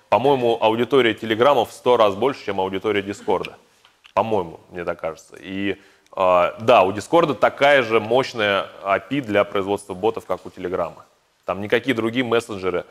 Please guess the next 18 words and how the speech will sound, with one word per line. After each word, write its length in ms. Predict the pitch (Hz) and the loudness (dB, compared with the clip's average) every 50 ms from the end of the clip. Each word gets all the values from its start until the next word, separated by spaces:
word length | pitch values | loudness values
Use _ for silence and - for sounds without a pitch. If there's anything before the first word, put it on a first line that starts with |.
| _ | _
ну, 160 | 120 120 - - - _ _ 113 - - _ _ _ _ | -4 -4 -4 -4 -10 _ _ -20 -20 -20 _ _ _ _
Telegram, 420 | - 113 113 113 127 156 175 156 127 | -4 -2 2 4 4 4 4 4 2
Discord, 320 | 101 - - 135 123 - | -2 -2 0 -2 -2 -2
Slack. 280 | - - 101 78 - - - - _ _ _ _ _ _ _ _ _ _ | -4 -4 -2 -2 -2 -4 -12 -20 _ _ _ _ _ _ _ _ _ _
Никакие 360 | 101 98 - 123 123 151 147 127 | -6 -2 -2 -2 0 0 0 0
другие 240 | 131 139 139 151 | 0 2 2 0
мессенджеры 540 | 135 139 170 165 - 135 120 113 117 113 120 | 2 2 2 2 0 -2 0 0 2 2 4
рядом 340 | 117 127 139 110 104 98 98 | 4 4 4 4 2 0 -6
не 60 | 95 | -10
стояли. 400 | - - - 87 90 85 73 - - _ _ | -10 -8 -6 -6 -4 -4 -6 -8 -14 _ _
Там 460 | 92 90 92 90 90 90 92 95 - _ _ _ _ | -10 -10 -10 -10 -14 -14 -16 -18 -20 _ _ _ _
Facebook, 380 | 120 120 120 110 123 180 185 - | -2 -2 0 0 0 0 0 0
чтобы 260 | - 120 107 101 104 | -2 -4 -2 -2 -4
сделать, 380 | 101 104 113 113 104 95 87 - | -4 0 0 2 2 2 0 -2
э, 320 | 95 92 95 92 92 90 90 | -4 -2 2 2 2 2 0
бот, 380 | 90 92 95 101 95 - - | -2 -2 -2 -2 -2 -2 -2
надо 200 | 95 98 98 104 | -4 -4 -4 -4
столько, 400 | 101 - - 170 160 - 120 98 | -4 -2 -2 -2 0 0 -2 -2